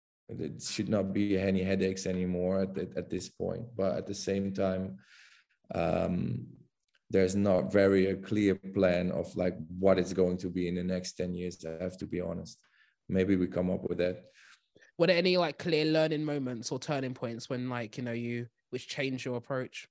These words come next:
Speaker 2: Or not even change your approach, just any key, any key learning moments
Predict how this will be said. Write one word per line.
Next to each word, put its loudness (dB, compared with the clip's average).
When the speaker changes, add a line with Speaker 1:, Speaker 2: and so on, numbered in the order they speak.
Speaker 2:
Or 2
not 6
even 2
change 0
your 2
approach, -4
just -4
any 0
key, -8
any 0
key -6
learning -4
moments -8